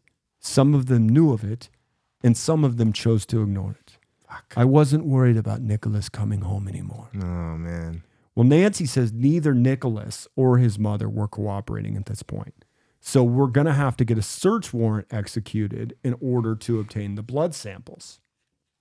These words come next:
Speaker 1: Frederick says, "I could not pretend no more to be Nicholas and act like Nicholas. I took two or three other agents out with me to go pick him up."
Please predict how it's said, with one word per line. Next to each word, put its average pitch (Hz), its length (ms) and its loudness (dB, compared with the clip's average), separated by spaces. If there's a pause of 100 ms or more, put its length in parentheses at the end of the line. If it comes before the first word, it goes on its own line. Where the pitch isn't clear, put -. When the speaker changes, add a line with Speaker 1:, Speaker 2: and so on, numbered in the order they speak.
(460)
Speaker 1:
Frederick 131 340 2
says, 120 240 -2
"I 139 60 -4
could 123 160 -2
not 123 180 0
pretend 120 480 -4
no 113 220 0
more 107 200 0
to - 120 -8
be 104 120 -4
Nicholas 107 560 -6
and 110 140 -6
act 104 220 -8
like 104 160 -8
Nicholas. - 640 -14 (1000)
I 151 120 4
took 165 320 0
two 240 280 2
or 240 100 2
three 139 360 2
other 113 280 0
agents 110 640 -6
out 117 220 -4
with 110 160 -14
me 107 240 -12 (140)
to 113 100 -8
go 107 160 -8
pick 107 240 -8
him 101 100 -12
up." 101 160 -18